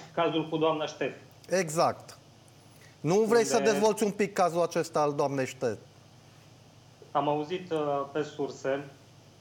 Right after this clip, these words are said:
Speaker 1: dar o să dezvăluim la un moment dat, uh, adevărul, că acea scrisoare este adevărată. Acea scrisoare există.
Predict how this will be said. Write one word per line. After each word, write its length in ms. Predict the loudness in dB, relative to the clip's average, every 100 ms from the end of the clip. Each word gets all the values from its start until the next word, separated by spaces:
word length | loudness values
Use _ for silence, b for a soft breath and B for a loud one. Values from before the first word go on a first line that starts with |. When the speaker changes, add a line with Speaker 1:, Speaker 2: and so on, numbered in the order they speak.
| -20 -20 -4
Speaker 1:
dar 160 | 0
o 60 | 0
să 140 | -2
dezvăluim 520 | -2 -2 -2 -2 0 0
la 60 |
un 80 | -2
moment 240 | -2 -6 -4
dat, 280 | -4 -2 -2
uh, 260 | -2 -2 -4 -8
adevărul, 680 | -2 0 0 0 0 0 -2 -6 -18 -20 -20 -20 -20 -20 -20 -20 -20 -20 -20 -20 -10
că 100 | -2
acea 220 | 0 0
scrisoare 460 | -2 -4 -2 0 0
este 240 | -2 -2
adevărată. 560 | -2 0 0 2 0 -4 -18 -20 -20 -20 -20 -20 -20 -20 -8
Acea 240 | -2 -2 -2
scrisoare 380 | -6 -2 0
există. 460 | 0 -4 -10 -10 -14